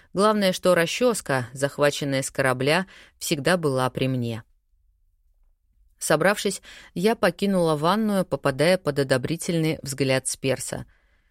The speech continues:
"Ты знаешь, где столовая?" — уточнила я. "Нас снова пригласил к себе генерал.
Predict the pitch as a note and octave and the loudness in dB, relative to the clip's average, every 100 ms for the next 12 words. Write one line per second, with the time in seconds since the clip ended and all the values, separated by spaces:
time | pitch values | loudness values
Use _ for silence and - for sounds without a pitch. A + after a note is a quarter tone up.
0 | _ _ - D3+ D3 G3+ C4 B3 C#3+ C#3 | _ _ -4 -2 -2 0 0 0 0 -2
1 | - C3+ B2+ B2 B2 B2 - _ _ _ | 0 0 2 0 -2 -4 -8 _ _ _
2 | _ - B2+ B2+ - C3 C3 C3 C3 B2+ | _ -8 -4 -2 -2 -2 -2 -2 -2 -4
3 | - _ _ _ _ _ E3 D#3+ - - | -10 _ _ _ _ _ 0 0 0 2
4 | F3+ D#3+ D#3+ D3 D3+ - D3 - C#3+ D3 | 2 4 2 2 2 2 -2 -2 -2 0
5 | C#3 D3 D3+ F3 A#2+ | 0 2 2 2 0